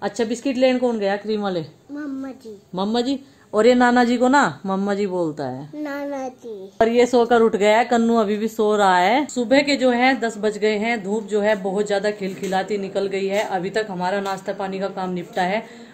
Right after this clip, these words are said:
Speaker 1: और इधर पापा जी ने जो है ताजी मूली ले ली है।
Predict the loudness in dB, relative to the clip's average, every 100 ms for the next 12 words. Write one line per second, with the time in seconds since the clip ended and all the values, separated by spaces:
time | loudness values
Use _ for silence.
0 | -2 0 0 -4 -2 -2 -2 -2 -4 -6
1 | -6 -6 -4 -4 -2 0 0 0 -2 0
2 | -2 -6 -10 -20 -8 -2 0 0 4 4
3 | 4 2 0 -4